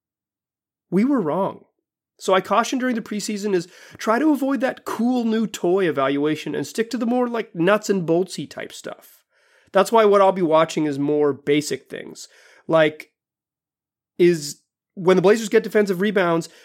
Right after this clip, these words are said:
does Dame look more content just to sprint up the court and not look back for the ball?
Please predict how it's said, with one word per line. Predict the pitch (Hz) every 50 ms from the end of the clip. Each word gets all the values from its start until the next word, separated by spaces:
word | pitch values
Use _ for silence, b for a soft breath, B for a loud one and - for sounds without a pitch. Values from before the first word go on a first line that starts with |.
| b b _
does | 180 170 147
Dame | 135 175 180 190 208 208
look | 202 190 -
more | 175 170 180 175
content | 180 190 170 - - 190 185 180
just | - 160 - -
to | 147
sprint | - - - - 165 165 175 185 190
up | 175 180
the | 175 165
court | 160 - - 226 226 190 165 165 - - -
and | 170 151 147
not | 160 160 180 180
look | 160 160 160 -
back | 151 139 139 -
for | - 160
the | 160
ball? | 165 226 233 196 - - - _